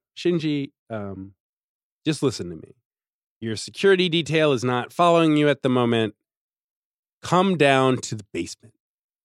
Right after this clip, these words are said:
Come down to Central Dogma." So we see Ritsuko in the depths of nerve, and she swipes the key card, and sort of before she can enter, she realizes that Masato,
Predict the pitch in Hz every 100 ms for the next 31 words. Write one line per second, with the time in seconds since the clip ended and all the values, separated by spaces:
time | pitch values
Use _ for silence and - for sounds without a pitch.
0 | _ - 147 160 135 123 120 120 117 113
1 | - 104 92 85 87 _ - 123 110 113
2 | 98 80 - - - _ _ _ _ _
3 | - 208 202 247 254 202 180 165 139 127
4 | 113 101 104 - 98 92 80 80 82 82
5 | 117 - 208 190 175 175 151 139 131 127
6 | 123 113 107 - _ - 110 104 - 185
7 | 190 190 - 170 151 131 113 110 110 104
8 | 98 - _ _ _ _ - 135 190 185
9 | 170 160 143 165 156 156 - 135 120 117
10 | 117